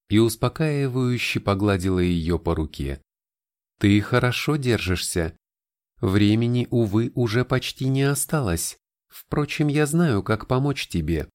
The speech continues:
На закате от Серебряного Шпиля отлетает грузовой дирижабль. Капитан — мой хороший друг по имени Сидше Джайрон.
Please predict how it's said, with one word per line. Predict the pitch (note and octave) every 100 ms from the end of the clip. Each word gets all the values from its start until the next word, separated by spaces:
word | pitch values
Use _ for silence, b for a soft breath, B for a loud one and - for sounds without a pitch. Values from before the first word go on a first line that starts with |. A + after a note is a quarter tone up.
| _ _ _ _ _ _
На | - G#2+ G2+
закате | G2+ G2+ A2+ A#2 B2+ B2
от | A#2+
Серебряного | - A#2 A2+ G#2+ A#2 A#2 A2
Шпиля | - - A2+ B2
отлетает | C3 B2 - A#2 - A#2 B2 B2
грузовой | B2 A#2 A#2+ A2 A#2+
дирижабль. | A2+ C3 C3 C#3 B2+ E2 C#2+ - _ _ _ _ _ _
Капитан — | - F#2+ G2 F#2+ G#2 A#2+ A#2+ _ _ _
мой | - B2+
хороший | C3 - C#3+ C#3+ - D3+
друг | D#3+ D#3 -
по | G#2 A2+
имени | A#2+ B2 B2
Сидше | A#2 - D#3+ - -
Джайрон. | A#2+ G#2 A2 G#2 F#2+ F2 E2 D2